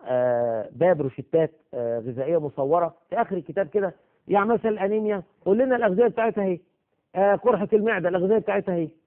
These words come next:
صورها لنا كده"، لأنه ساعات يعني مش عاوزين نقرا، عاوزين نبص على الصورة على طول. آلام المفاصل كذا وكذا وكذا بالأكل كده، آم، آه،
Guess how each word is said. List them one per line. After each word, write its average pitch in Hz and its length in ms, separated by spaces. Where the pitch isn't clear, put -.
صورها 190 380
لنا 190 120
كده"، 160 260
لأنه 226 260
ساعات 240 300
يعني 202 220
مش 185 120
عاوزين 220 320
نقرا، 208 200
عاوزين 180 500
نبص 226 260
على 180 120
الصورة 196 200
على 165 140
طول. 139 200
آلام 233 260
المفاصل 208 580
كذا 208 240
وكذا 190 300
وكذا 147 280
بالأكل 180 560
كده، 135 200
آم، 170 80
آه، 190 640